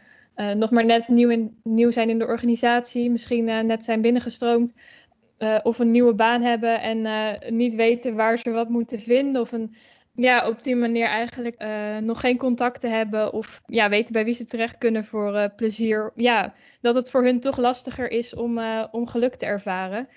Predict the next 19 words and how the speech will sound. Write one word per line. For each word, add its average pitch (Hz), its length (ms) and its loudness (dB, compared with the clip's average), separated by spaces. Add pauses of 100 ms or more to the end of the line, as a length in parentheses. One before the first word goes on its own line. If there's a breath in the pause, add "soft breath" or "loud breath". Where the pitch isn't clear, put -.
(160 soft breath)
en 220 100 -4
dat 226 100 2
het 226 100 -10
voor 233 120 -2
hun 233 80 2
nog 233 160 2
wat 226 220 -2
meer 226 360 -2
zoeken 240 340 -2
is 190 240 -6
dan, 202 280 -4
eh, 196 180 -2
de 202 120 -2
oudere 220 280 0
medewerkers 208 720 -4
die 208 200 -4
al 202 120 -2
wat 208 120 -4
langer 226 460 2